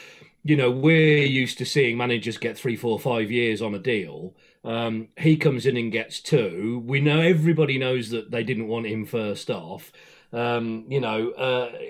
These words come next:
and, and it's that kind of, well, the one thing that Harry Kane did say was that he wanted the club to show ambition, and that's the one thing they haven't achieved. And, you know, you sort of think, well, I wonder how anybody else really would have coped with it. But, um, you know,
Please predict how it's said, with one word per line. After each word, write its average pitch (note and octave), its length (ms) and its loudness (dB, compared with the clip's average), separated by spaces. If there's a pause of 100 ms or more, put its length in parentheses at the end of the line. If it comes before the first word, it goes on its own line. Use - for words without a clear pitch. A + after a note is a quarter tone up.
(160)
and, C#3+ 220 0
and C#3 200 -2
it's C#3 240 -4
that C#3+ 280 0
kind C#3+ 240 2
of, A#2 120 -2
well, C#3 220 2
the A#2+ 80 -2
one C3+ 240 2
thing B2+ 220 -4
that B2 100 -4
Harry B2 240 -4
Kane A#2 320 -4
did B2+ 180 -4
say G#2 420 -4
was G#2 200 -4
that A2+ 160 -4
he A#2 140 -4
wanted G#2+ 320 -6
the G#2 60 -10
club A2 220 -6
to - 60 -10
show A2 260 -4
ambition, G#2 540 -4
and G2+ 140 -6
that's - 180 -10
the A2 120 -8
one A2 200 -4
thing A2 220 -6
they G2+ 140 -8
haven't A#2 440 -8
achieved. G2+ 640 -10
And, A#2 180 -8 (580)
you F3 80 4
know, - 0 -
you F3 120 6
sort F#3+ 200 4
of E3 100 0
think, F#3+ 180 2
well, E3+ 260 4
I D#3+ 80 4
wonder D#3+ 340 6
how D#3+ 300 4
anybody D#3 440 6
else D#3+ 260 4
really A#2+ 320 2
would A2 160 -2
have G#2+ 160 -6
coped A#2+ 300 -2
with A2 120 -6
it. A#2 220 -6
But, - 560 -6
um, C3+ 460 2 (640)
you G3 180 4
know, E3 340 6